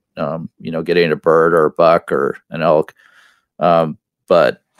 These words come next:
there is some evidence if you start to look at some of the breakdowns of <clears throat> people that look, people that study this, um, talk a lot about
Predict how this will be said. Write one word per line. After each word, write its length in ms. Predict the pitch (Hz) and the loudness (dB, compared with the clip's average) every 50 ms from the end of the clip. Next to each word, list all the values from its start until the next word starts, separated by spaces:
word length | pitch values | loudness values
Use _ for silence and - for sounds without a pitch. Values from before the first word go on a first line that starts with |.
| _ _ - | _ _ 0
there 160 | 107 104 107 | 2 4 4
is 180 | 110 101 - | 2 2 0
some 140 | - 110 101 | 0 0 0
evidence 420 | 87 95 98 95 98 98 92 - - | 2 2 2 2 0 -2 -2 -2 -4
if 160 | 95 - - | -4 -4 -6
you 60 | 90 | -6
start 280 | - - 95 90 85 - | -4 -2 -2 -2 0 -2
to 80 | 90 | -2
look 280 | 76 82 87 85 - - | -2 0 0 0 0 0
at 240 | 76 73 73 - - - - - | -2 -2 -2 -4 -6 -12 -14 -10
some 180 | - - 98 | -6 -4 -4
of 60 | 90 82 | -2 -4
the 60 | 82 | -2
breakdowns 600 | - 85 80 78 - - 90 85 82 80 82 82 | -2 -2 -2 -2 -2 -2 -2 -2 -2 -2 -2 -4
of 240 | 82 80 78 - - _ _ _ _ | -4 -6 -6 -10 -18 _ _ _ _
<clears throat> 340 | 190 185 - 139 123 113 - | -2 0 0 -2 -4 -2 0
people 240 | 117 113 101 104 95 | 0 2 2 2 2
that 80 | 92 | 2
look, 300 | 73 76 92 95 - - _ _ _ _ _ _ _ - | 2 2 0 0 -2 -4 _ _ _ _ _ _ _ -2
people 220 | 127 117 - 107 | 0 2 4 2
that 100 | 98 90 | 2 2
study 300 | - - 90 87 92 98 | 0 0 0 2 2 4
this, 380 | 92 92 92 90 - - - - - | 4 2 2 0 0 -4 -6 -8 -10
um, 320 | - 90 80 73 76 78 - _ | -12 -10 -10 -10 -10 -12 -16 _
talk 240 | - 95 90 92 - | -2 0 0 0 0
a 60 | 85 | 0
lot 200 | 87 87 87 85 | 2 2 2 2
about 420 | 85 82 82 80 82 80 73 - | 0 0 2 2 2 2 0 -4